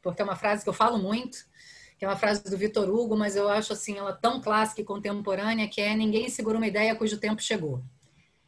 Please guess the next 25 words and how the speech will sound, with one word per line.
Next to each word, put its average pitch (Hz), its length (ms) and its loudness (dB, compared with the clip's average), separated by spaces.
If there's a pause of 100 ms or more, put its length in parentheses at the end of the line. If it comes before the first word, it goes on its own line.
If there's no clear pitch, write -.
(260)
É, 175 920 2 (220)
e 196 120 0
eu 202 100 6
acho 214 200 4
que - 60 -4
isso 226 120 0
é - 20 4
pras 226 220 2
empresas, 240 760 2
né? 226 380 0
É, 190 280 0
isso 208 260 0
é 220 60 6
pros, 214 520 -2 (400)
pra 220 140 2
nós 220 240 4
pessoas, 202 640 2
né, 208 320 0
que 180 500 -2 (560)
trabalhamos, 190 640 2
empreendemos 185 800 0
e 185 140 0
tocamos 180 440 -4
negócios 185 640 0
ou 190 380 0